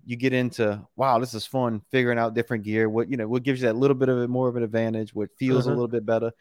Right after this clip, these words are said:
Speaker 1: And I think that's what we fall in love with, because honestly, I can take a medium heavy, uh, about a six five to a seven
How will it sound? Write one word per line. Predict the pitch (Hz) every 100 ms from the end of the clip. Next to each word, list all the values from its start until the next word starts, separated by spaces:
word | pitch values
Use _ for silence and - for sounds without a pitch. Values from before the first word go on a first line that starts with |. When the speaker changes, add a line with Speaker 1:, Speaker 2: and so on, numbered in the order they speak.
| _ _ -
Speaker 1:
And | 123
I |
think | - 147
that's | 123 -
what | 107 95
we | 95
fall | 113 95 85
in |
love | 101 95
with, | - 82 - _ - - _ -
because | 117 131 113 - -
honestly, | 147 170 151 135 127 117 - _ 107
I | 127
can | 156
take | 139 123
a |
medium | 110 120 135 131
heavy, | 117 98 95 101 - _ _ _ _ _ _ _ _ _ _ _
uh, | 107 95
about | 101 101 101
a | 95 - _ _ _ -
six | - - 147 139 -
five | 131 127 127 123 120
to | 117
a | 101
seven | - 127 120 117 110 107